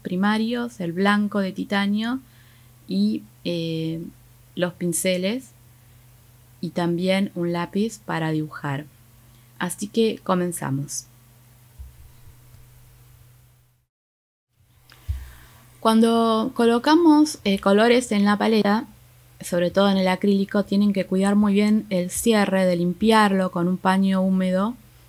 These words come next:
porque si no luego se pegan mucho. De todas formas, si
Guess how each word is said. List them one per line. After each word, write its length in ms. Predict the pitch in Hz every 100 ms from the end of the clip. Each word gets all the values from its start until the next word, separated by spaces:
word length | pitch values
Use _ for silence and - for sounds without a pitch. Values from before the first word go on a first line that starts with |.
| -
porque 320 | - 170 - 196
si 160 | 190
no 140 | 185 190
luego 280 | 185 196
se 160 | 196 175
pegan 360 | - 190 180 170
mucho. 560 | 180 170 160 165 160 - - - - - - -
De 160 | 185 185
todas 340 | 214 226 226
formas, 600 | - 226 220 220 220 254 262 -
si 480 | - - 175 175 170